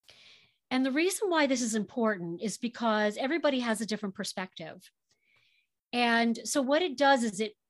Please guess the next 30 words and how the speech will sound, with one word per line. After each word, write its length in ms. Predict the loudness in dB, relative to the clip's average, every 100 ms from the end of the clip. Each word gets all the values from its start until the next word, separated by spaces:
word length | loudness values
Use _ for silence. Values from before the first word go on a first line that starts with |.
| _ _ _ _
it, 280 | 0 0 0
uh, 180 | 0 -2
fills 400 | 0 0 2 0
in 120 | 0
the 80 | 0
gaps. 600 | 0 -2 -4 -4 -6 -6 _ _ _ _ _ _ _ _ _ _ _ _ _ _ _ _ _
And 160 | -2 0
so 140 | -2
sometimes, 760 | 0 0 0 2 4 4 2
you 140 | 0 2
know, 300 | 4 2 -2 _
resentments, 1120 | 0 0 4 4 4 2 2 0 -2 -4 -8 -4
um, 680 | -2 0 0 -2 -6 -8 -12 _ -20 _
that 160 | 0 2
you 180 | 2 4
might 440 | 4 4 4 0
harbor 520 | -4 4 4 6 4 2
towards 340 | 0 -4 -2
somebody 340 | -4 -2 -4
because 360 | -6 -4 -4 -2
you 80 | -4
think 320 | 0 0 0
that 160 | -2 0
they 100 | 0
weren't 380 | 0 -4 -4
there, 320 | -4 -2 -2 -2
they 120 | -4
weren't 300 | -6 -8 -8
helping, 560 | -6 -4 0 0 0 -4 -12 -18 -18 -18 -20 _
um, 500 | 2 4 6 2 -2